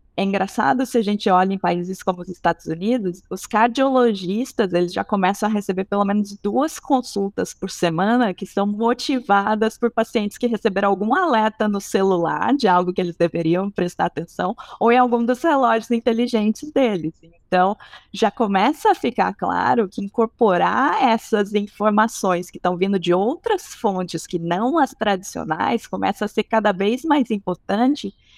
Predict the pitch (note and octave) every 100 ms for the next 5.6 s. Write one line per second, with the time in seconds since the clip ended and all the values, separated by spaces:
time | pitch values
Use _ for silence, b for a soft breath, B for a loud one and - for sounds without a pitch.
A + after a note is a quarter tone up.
0 | b G#3 A3+ A3 F#3 A3 B3 E4+ - D4
1 | D4+ B3+ G#3+ F3 D#3+ E3 - - - F#3
2 | A#3+ F4 D#4 A#3+ G#3 F#3+ - F3+ A3 -
3 | - A#3+ G3+ - D#3+ - - F#3 F3+ B
4 | B B B F#3 G#3 - - B3+ C4+ D4
5 | A#3 F#3 D#3 D#3 D#3